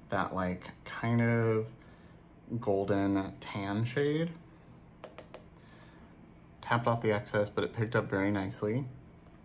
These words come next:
But you can definitely, and you can see the swatches that I made. Um, and I'm gonna try that. I'm gonna place that right here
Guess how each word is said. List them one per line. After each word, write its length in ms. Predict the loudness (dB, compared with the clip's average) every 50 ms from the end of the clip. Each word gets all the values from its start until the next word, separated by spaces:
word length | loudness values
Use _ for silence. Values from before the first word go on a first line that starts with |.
| -20 -20 -20 -20 -20 -20 -20 -20 -20 -20 -20 -20 -20 -20 -20 -20 -20 -20 -10 -6
But 100 | -4 -2
you 100 | -2 -2
can 140 | -2 0 -2
definitely, 300 | -2 -2 -4 -4 -4 -2
and 120 | -2 -2
you 60 | -2 -2
can 160 | -2 -2 -4
see 320 | -4 -8 -8 -6 -4 -2
the 140 | -2 -2 -4
swatches 720 | -4 -4 -4 -4 -4 -4 -4 -4 -4 -2 -2 -4 -4 -6 -6 -6
that 240 | -6 -4 -4 -2 -4
I 160 | -4 -2 -2
made. 400 | -4 -4 -4 -2 -2 -2 -2 -4 -6 -10 -14 -10 -6 -6 -6 -6 -8 -14 -18 -8 -2
Um, 240 | 0 2 2 2 2
and 100 | 2 2 2
I'm 160 | 4 2 2
gonna 240 | 2 0 0 -2 -4
try 260 | 0 4 4 4 6
that. 300 | 6 4 4 2 0 -4 -8 -14 -16 -16 -18 -20 -20 -20 -20 -20 -18 -18 -18 -18 -20 -20 -20 -20 -20 -20 -20 -20 -20 -20 -20 -20 -20 -20 -10 -2
I'm 100 | 0 2
gonna 140 | 4 4 2
place 380 | 2 0 -2 -2 -2 -2 -2 -2
that 320 | -2 -2 0 0 -2 -4 -6 -12 -20 -20 -20 -20 -20 -20 -20 -20 -20 -20 -20 -20 -20 -20 -20 -20 -20 -20 -20 -20 -20 -16 -10
right 200 | -8 -6 -6 -6 -8
here 500 | -12 -10 -6 -4 -2 0 -2 -2 -4